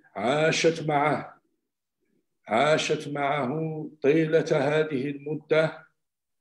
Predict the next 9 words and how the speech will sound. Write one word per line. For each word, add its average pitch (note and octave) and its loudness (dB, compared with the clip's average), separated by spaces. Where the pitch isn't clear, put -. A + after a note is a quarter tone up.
وكانت D#3+ 4
سندا D#3+ 2
له D#3+ -2
ومساعدة E3 2
له D#3+ 2
في - -10
السراء E3+ 0
والضراء، E3+ 0
ووقفت D#3+ 0